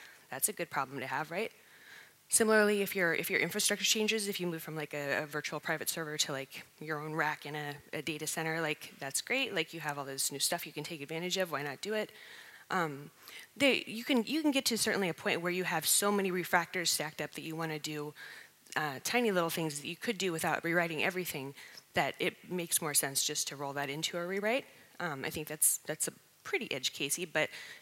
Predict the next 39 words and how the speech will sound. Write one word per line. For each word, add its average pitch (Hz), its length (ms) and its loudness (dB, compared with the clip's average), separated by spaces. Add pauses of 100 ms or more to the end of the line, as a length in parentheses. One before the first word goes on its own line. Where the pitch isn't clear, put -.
(120)
it - 80 -2
could 233 120 2
happen. 160 340 -2 (340)
Um, 151 380 4 (440)
and 214 340 6 (380)
I 240 60 2
think 330 180 0
the 285 80 10
main 226 260 6
reason, 165 300 2
though, 147 300 0
that 180 180 6
we, 180 240 2
we 160 160 0
end 226 180 8
up 208 120 10
in 185 80 2
the, 170 180 4
in, 180 240 4
in 220 80 2
the 226 60 6
position 175 420 2
where 170 100 -2
we're 151 200 2
like, 143 340 -4 (100)
"Okay, 170 200 -2
we 160 120 0
absolutely 170 480 2
wanna 160 200 0
rewrite 165 300 -2
this 156 180 0
thing," 143 240 -4 (340)
is 147 160 -4
that 147 200 2 (360)
this - 260 6
thing 165 300 2
is 147 320 0 (300)
pretty 240 340 4
broken, 170 600 2